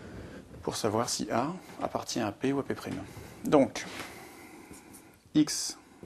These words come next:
égale deux a pour image par f. On va pas le dire comme ça. On va calculer directement f de deux. C'est égal à deux au cube moins deux au carré moins quatre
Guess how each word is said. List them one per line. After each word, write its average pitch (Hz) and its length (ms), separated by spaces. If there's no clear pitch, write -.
égale 120 340
deux 113 220
a 131 60
pour 127 240
image 104 380
par 92 280
f. - 360
On - 40
va - 100
pas - 120
le - 80
dire 52 160
comme - 160
ça. 175 340
On 131 40
va - 80
calculer - 380
directement 110 480
f 117 160
de 104 120
deux. 104 220
C'est - 220
égal 107 320
à 95 80
deux 123 320
au - 100
cube - 340
moins - 200
deux - 240
au 143 80
carré 107 420
moins 64 160
quatre - 460